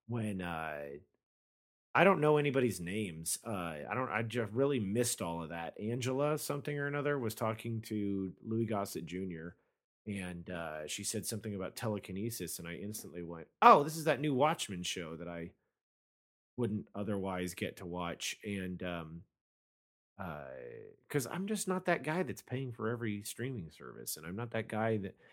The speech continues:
I mean, you know, everybody, Joshua is constantly like,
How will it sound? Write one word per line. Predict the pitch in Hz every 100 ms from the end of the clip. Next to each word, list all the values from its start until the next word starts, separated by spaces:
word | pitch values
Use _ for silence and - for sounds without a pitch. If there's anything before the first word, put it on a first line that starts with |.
| _
I | 131
mean, | 139
you | 135 127
know, | 131 101 101 - _ _ _ 127
everybody, | 120 110 101 113
Joshua | 110 101 95 - 104
is | 98
constantly | - 101 95 - 87 87
like, | 85 85 -